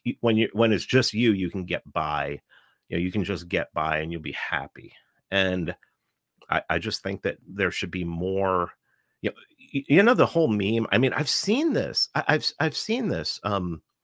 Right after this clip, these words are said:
where they'll say, "Oh, you know, libertarians," someone said this recently, uh, "Libertarians are born on second base and, you know, th-, th-, they, they were giving something and they got to third, uh, uh, and they, th-, they made,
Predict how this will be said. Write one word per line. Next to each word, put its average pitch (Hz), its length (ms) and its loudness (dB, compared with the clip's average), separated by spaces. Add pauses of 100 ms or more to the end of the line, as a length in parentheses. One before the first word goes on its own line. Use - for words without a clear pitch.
(380)
where 113 300 4 (500)
they'll 113 180 4
say, 104 360 2
"Oh, 101 280 4
you 95 60 -4
know, 92 100 4
libertarians," 107 960 0
someone 208 220 4
said 196 160 4
this 170 200 0
recently, 80 480 -4 (320)
uh, 87 280 2 (300)
"Libertarians 113 760 2
are 101 60 -4
born 98 420 -6
on 87 200 -6
second 87 500 -4
base 82 420 -4
and, 78 320 -8
you 78 140 -6
know, 78 180 -4 (380)
th-, - 160 -14
th-, - 180 -16
they, 90 340 -2 (440)
they 110 140 4
were 107 140 2
giving 98 340 0
something 90 400 -4
and 78 100 -4
they 71 80 -4
got 85 240 -2
to 92 120 -6
third, 80 460 -4
uh, - 200 -6
uh, 107 100 2 (100)
and 104 160 2
they, 95 200 0 (120)
th-, 123 160 -2
they 123 140 6
made, 123 260 6